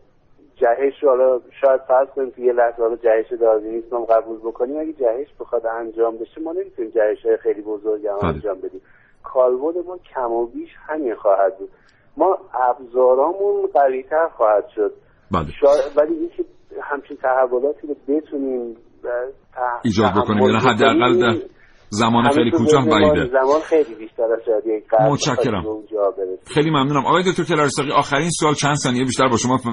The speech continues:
Speaker 2: وقت نداریم. این، اه، بیانیه‌ای که آقای د-، دکتر هاکینگ به اضافهٔ عدهٔ زیادی از دانشمندان هوش مصنوعی در دنیا امضا کردن که جلوی این رشته باید گرفته بشه، اگر مقابل شما قرار می‌گرفت امضاش می‌کردید؟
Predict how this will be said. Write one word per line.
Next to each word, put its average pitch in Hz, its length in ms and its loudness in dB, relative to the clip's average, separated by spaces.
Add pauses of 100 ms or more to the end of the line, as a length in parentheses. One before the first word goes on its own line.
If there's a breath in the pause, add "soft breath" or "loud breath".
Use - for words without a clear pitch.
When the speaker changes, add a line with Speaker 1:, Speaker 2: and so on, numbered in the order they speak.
Speaker 2:
وقت 123 220 2
نداریم. 113 320 0
این، 160 200 -2 (360 loud breath)
اه، 117 540 2
بیانیه‌ای 127 420 2
که 135 100 0
آقای 127 160 2
د-، 110 600 -2
دکتر 117 200 0
هاکینگ 113 520 0
به 120 100 2
اضافهٔ 113 340 0 (200)
عدهٔ 107 220 0
زیادی 107 360 2
از 101 120 0
دانشمندان 101 460 -2
هوش 101 220 -4
مصنوعی 104 360 -2
در 101 180 2
دنیا 101 200 0 (120)
امضا 104 220 0
کردن 95 320 0
که 104 120 -2
جلوی 98 320 0
این 95 160 -2
رشته 95 220 -2
باید 92 240 0
گرفته 101 280 -2
بشه، 98 200 -2
اگر 120 180 0
مقابل 113 380 0
شما 113 260 0
قرار 107 260 2
می‌گرفت 113 380 -2
امضاش 113 360 0
می‌کردید؟ 101 520 -2